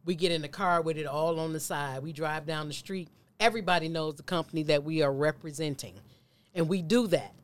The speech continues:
from nine to five or seven to three, <clears throat> excuse me, or for however long. You're getting paid to represent them.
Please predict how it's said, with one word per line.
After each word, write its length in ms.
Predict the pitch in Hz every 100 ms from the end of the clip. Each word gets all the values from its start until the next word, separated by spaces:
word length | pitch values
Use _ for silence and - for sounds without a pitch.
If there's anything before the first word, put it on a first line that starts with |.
| _ _
from 320 | - 180 156 156
nine 320 | 185 190 196
to 80 | 185
five 480 | 202 170 139 139 135
or 80 |
seven 380 | 135 190 175 185
to 80 | 180
three, 420 | 180 190 160 131 - _
<clears throat> 140 | -
excuse 520 | - - - 202 165
me, 80 | 156
or 100 | 151
for 120 | -
however 520 | 151 180 147 160 175
long. 380 | 175 180 170 117 123 _ _ _ _ _
You're 160 | 165 202
getting 260 | 208 196 196
paid 360 | 233 214 202
to 100 | 196
represent 640 | 175 190 190 170 196 180 -
them. 160 | 104